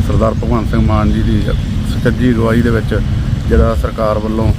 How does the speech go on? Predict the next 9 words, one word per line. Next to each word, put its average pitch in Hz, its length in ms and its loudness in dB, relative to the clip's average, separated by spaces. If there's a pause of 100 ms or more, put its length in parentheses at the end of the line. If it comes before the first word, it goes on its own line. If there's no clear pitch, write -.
ਨਵਾਂ-ਨਵਾਂ 110 640 0
ਸਪੋਰਟਸ - 540 -2
ਦੇ 120 60 0
ਲਈ 110 140 -2
ਕੰਮ 104 240 -2
ਕੀਤੇ 104 260 -2
ਜਾ 101 180 0
ਰਹੇ 101 140 -2
ਆ, 98 60 -4